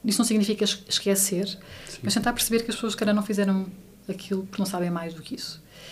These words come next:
Speaker 1: E, pronto, eu tive, hum, depois da morte do meu, da, da minha mãe, eu e o meu pai tivemos uma altura muito complicada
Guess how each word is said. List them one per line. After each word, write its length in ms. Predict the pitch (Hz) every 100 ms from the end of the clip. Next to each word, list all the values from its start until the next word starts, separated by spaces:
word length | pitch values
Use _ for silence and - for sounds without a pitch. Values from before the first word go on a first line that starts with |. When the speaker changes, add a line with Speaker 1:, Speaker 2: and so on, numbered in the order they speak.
| - - -
Speaker 1:
E, 60 | 190
pronto, 160 | 175
eu 40 | 180
tive, 360 | 196 185 180
hum, 380 | 190 185 180 185 - - - - - - - -
depois 200 | 202 196
da 60 |
morte 260 | 185 185 175
do 40 |
meu, 100 | 180
da, 360 | 175 - 175 180
da 100 | 180
minha 140 | 180
mãe, 360 | 175 175 175 175 -
eu 220 | - 175
e 20 | 175
o 40 |
meu 80 | 180
pai 120 | 175
tivemos 260 | 180 180 175
uma 100 | 180
altura 260 | 175 180
muito 240 | 175 175 -
complicada 640 | 175 175 175 170 180